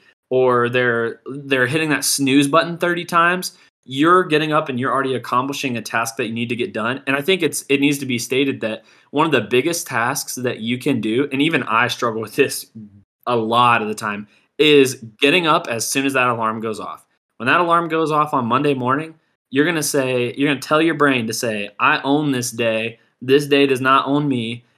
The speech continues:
and I'm about to get up and I'm about to kill it." And you get up at the alarm, and I prom-, like, it might suck right there in the moment,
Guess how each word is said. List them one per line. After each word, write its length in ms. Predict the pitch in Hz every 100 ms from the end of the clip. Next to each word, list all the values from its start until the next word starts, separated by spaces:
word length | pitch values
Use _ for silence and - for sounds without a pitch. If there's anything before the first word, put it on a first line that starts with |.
| -
and 100 | 123
I'm 80 | 117
about 220 | 120 127
to 80 | 143
get 120 | 135
up 140 | 127 123
and 80 |
I'm 60 | 113
about 140 | 117
to 80 | 117
kill 200 | - 151
it." 160 | 101 -
And 100 | 113
you 280 | 113 107 101 101
get 160 | 127
up 280 | 143 143 139
at 220 | 113 120 123
the 80 |
alarm, 520 | 147 135 120 117 117 -
and 120 | 123
I 80 | 113
prom-, 340 | 107 127 - 120
like, 160 | 123
it 100 | 127
might 200 | 120 110
suck 420 | - - 131 139 -
right 220 | 120 123
there 160 | 127 131
in 80 |
the 60 | 113
moment, 360 | 107 127 151